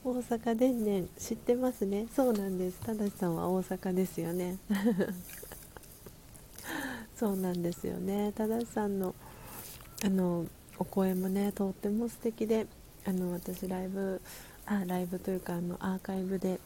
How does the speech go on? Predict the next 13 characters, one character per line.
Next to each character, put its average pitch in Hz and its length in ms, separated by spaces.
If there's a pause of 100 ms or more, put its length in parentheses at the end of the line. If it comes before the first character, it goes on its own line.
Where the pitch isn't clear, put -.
(240)
音 196 160
声 180 180
聞 - 180
か 185 140
せ 190 140
て 190 160
い 185 60
た 196 140
だ 196 140
い 190 60
た 190 260 (880)
際 190 400
に、 185 200